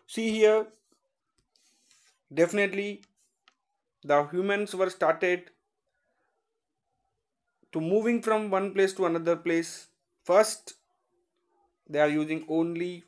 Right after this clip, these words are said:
footpaths. Later, they are using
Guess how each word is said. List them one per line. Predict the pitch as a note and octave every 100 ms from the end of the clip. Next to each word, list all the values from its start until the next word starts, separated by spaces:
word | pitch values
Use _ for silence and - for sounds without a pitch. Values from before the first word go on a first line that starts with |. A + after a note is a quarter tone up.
| _
footpaths. | _ - G3+ - C4 - - - - - _ _ _ _ _ _ _ _ _ _ _ _
Later, | A#2 B2+ C3+ D#3 G3+ C4 _ _ _ _ _ _ _ _ _ _ _
they | A#2 B2+
are | C3
using | C3 C#3 C#3+ E3 F3+